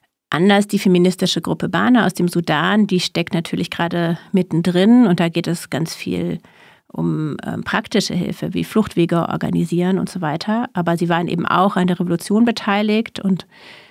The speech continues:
Teile des Interviews klingen echt wie so ein Organizing-Tutorial, weil sie halt sehr stark dazu beigetragen haben, Frauen im ganzen Land zu organisieren. Ähm, aber egal, in welcher Phase die Leute stecken,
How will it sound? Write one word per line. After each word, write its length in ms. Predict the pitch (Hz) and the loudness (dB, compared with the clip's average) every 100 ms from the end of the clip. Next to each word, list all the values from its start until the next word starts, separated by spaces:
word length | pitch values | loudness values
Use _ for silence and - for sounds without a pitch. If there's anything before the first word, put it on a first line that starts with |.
| _ - | _ -8
Teile 260 | 196 180 185 | -2 0 4
des 220 | 170 160 | 2 4
Interviews 540 | 208 226 185 180 180 | 2 4 4 4 0
klingen 560 | - 196 185 185 196 202 - - _ _ | 0 2 4 6 4 2 -8 -20 _ _
echt 260 | 247 175 - | -6 -6 -2
wie 80 | 175 | -2
so 120 | 175 | 0
ein 340 | 160 170 170 | 2 2 2
Organizing-Tutorial, 1500 | - 190 196 175 165 170 175 175 196 - 170 170 180 190 226 190 | 2 2 2 2 0 0 -2 -2 -4 -6 -4 -4 -2 -2 -2 -2
weil 160 | 170 | -2
sie 120 | 180 | -2
halt 160 | 175 170 | -2 -2
sehr 160 | 170 175 | -2 -2
stark 260 | - 196 | -2 0
dazu 240 | 196 - 196 | 0 -2 0
beigetragen 640 | 185 202 - 185 180 170 | 0 0 -2 -2 0 2
haben, 340 | 180 180 185 | 2 2 0
Frauen 360 | 190 - 180 185 | 0 0 2 2
im 100 | 180 | 0
ganzen 360 | 170 175 - 180 | -2 -4 -2 0
Land 360 | 165 170 165 - | 2 0 -2 -8
zu 120 | - | -6
organisieren. 760 | 165 - 165 165 - 156 170 160 - _ _ _ _ _ - | -4 -4 -6 -6 -6 -2 -4 -6 -14 _ _ _ _ _ -2
Ähm, 480 | 185 185 175 190 - | 2 4 4 2 0
aber 260 | - 175 - | 0 2 0
egal, 720 | 190 165 190 220 226 226 - | 0 2 4 4 4 2 2
in 160 | 196 185 | 2 4
welcher 340 | 190 196 185 | 2 2 -2
Phase 800 | - - 180 196 202 190 185 185 - - - | 0 -2 2 2 2 4 4 2 0 -10 -6
die 60 | 202 | -2
Leute 340 | 185 185 196 | 2 0 0
stecken, 800 | 180 - 185 208 226 226 226 240 | -2 0 0 0 4 6 8 6